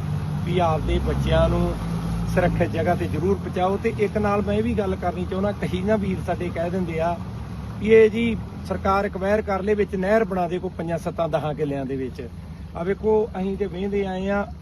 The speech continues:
ਅੱਠ ਕਿਲੋਮੀਟਰ ਲੰਮਾ ਪਾਣੀ ਚੱਲਣ ਦਿਆ ਪੱਟੀ ਵਾਲੇ ਬੰਨ੍ਹ ਤੋਂ ਇਹ ਬੰਨ੍ਹ ਤੱਕ। ਤੇ ਜਿੱਥੇ ਖੜੇ ਆ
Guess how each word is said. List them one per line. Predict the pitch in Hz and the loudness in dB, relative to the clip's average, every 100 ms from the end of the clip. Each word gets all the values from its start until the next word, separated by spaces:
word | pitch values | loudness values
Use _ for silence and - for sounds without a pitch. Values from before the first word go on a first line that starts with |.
| 185 | 0
ਅੱਠ | 196 202 | 0 -2
ਕਿਲੋਮੀਟਰ | 185 190 202 190 180 170 | -4 0 0 0 -4 -4
ਲੰਮਾ | 160 151 156 | -2 -2 -4
ਪਾਣੀ | 151 147 143 | -4 -4 -4
ਚੱਲਣ | 156 143 | -4 -4
ਦਿਆ | 147 180 | -2 -2
ਪੱਟੀ | 175 156 156 | -2 -6 -4
ਵਾਲੇ | 151 147 | -2 -2
ਬੰਨ੍ਹ | 147 160 | -2 -4
ਤੋਂ | 165 160 | -4 -4
ਇਹ | 143 | -4
ਬੰਨ੍ਹ | 131 147 165 | -4 -4 -4
ਤੱਕ। | 160 156 165 - - - | -4 -6 -10 -12 -12 -8
ਤੇ | - 175 | -6 -2
ਜਿੱਥੇ | 180 196 190 | -2 -2 -2
ਖੜੇ | 156 180 208 | 0 2 4
ਆ | 208 208 | 4 2